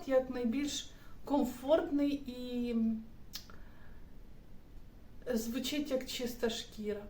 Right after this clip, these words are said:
От для мене цей аромат — це Obvious Homme Fleur de Roger. Цей аромат,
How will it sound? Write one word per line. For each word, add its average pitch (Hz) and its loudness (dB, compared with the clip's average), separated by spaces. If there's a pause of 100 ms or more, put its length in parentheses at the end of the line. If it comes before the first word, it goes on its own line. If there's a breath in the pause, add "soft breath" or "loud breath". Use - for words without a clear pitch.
(360 loud breath)
От 233 6
для 233 6
мене 415 8
цей - -4
аромат — 254 2
це 240 2
Obvious 262 2
Homme 233 2 (100)
Fleur 247 6 (100)
de 233 6
Roger. 220 4 (460 loud breath)
Цей 269 8
аромат, 302 8